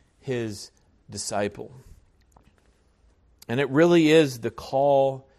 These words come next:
We're not talking about something different than faith. This is the call to faith in Christ. We ought to, we ought to take notice and, and learn much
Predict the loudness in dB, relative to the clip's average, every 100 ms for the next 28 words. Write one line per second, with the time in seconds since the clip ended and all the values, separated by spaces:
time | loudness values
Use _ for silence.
0 | _ _ _ _ _ -12 -10 -4 -4 -4
1 | -6 -6 -8 -10 -6 -4 -4 -4 -10 -10
2 | -10 -10 -8 -8 -10 -14 -14 -12 -12 -14
3 | -6 -2 0 0 -4 -8 -18 -10 -4 -4
4 | -4 -12 -18 -18 -16 -16 -16 -16 -20 -20
5 | _ _ _ _ _ _ _ _ _ -2
6 | 2 2 0 -4 -2 0 0 -4 -12 -8
7 | -8 -6 -6 -4 -6 -12 -10 -10 -10 -10
8 | -6 -2 0 0 -2 -4 -4 -8 -18 -18